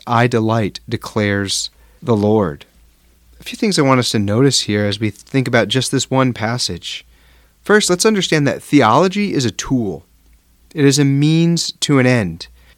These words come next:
We would see here, even in this verse, he says that the one who is to boast there is to boast that he understands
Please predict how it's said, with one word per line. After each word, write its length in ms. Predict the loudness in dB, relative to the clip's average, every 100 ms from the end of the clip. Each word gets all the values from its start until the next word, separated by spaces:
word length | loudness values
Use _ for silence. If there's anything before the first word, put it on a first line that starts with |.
| _ _
We 100 | 0
would 160 | 2 2
see 240 | 2 0
here, 240 | 2 2 2
even 340 | 2 0 2
in 160 | 2 0
this 200 | 0 -2
verse, 540 | -2 -2 -2 -4 -4 -12 -20 -20 -4
he 140 | 0
says 340 | 4 4 2 0
that 360 | 0 0 -2 _ _
the 200 | 0 2
one 340 | 4 4 4 4
who 200 | 2 2
is 220 | 0 0
to 280 | 0 0 -2 -10
boast 600 | -4 -2 0 -2 -4 -4
there 320 | -2 0 0
is 100 | 0
to 100 | -2
boast 360 | -2 2 2 2
that 100 | 0
he 140 | 0
understands 840 | 0 0 2 0 0 -2 -2 -2